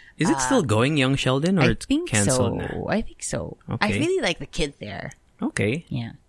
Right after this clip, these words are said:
Speaker 2: So anyway, that's it. Finn.
Speaker 1: I was telling Rika that in Transformers, I didn't, I only liked the first Transformers and Bumblebee, but the, the fight scene in Transformers
Speaker 2: Mm-hmm.
Speaker 1: two with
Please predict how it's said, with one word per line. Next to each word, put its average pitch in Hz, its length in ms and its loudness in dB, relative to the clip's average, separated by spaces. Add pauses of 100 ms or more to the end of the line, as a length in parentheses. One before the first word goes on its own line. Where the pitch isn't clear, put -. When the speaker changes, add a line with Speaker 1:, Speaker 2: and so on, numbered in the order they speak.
(100)
Speaker 2:
So - 80 -8
anyway, 185 340 -4 (220)
that's 202 200 -8
it. 170 180 -4
Finn. 190 320 -2 (240)
Speaker 1:
I 156 120 2
was 165 100 0
telling 190 240 2
Rika 131 240 2
that 110 160 4
in 107 240 -2
Transformers, 131 720 0
I 127 120 4
didn't, 156 300 -2
I 127 80 6
only 170 180 2
liked 135 180 2
the - 60 -4
first 110 260 0
Transformers 104 560 -2
and 101 180 -2
Bumblebee, 98 500 -2
but 101 260 -4
the, 107 300 2
the 104 160 0
fight 180 340 0
scene 202 300 0
in 107 400 -2
Transformers 131 520 0
Speaker 2:
Mm-hmm. 147 80 -2
Speaker 1:
two 208 340 2 (540)
with 101 160 0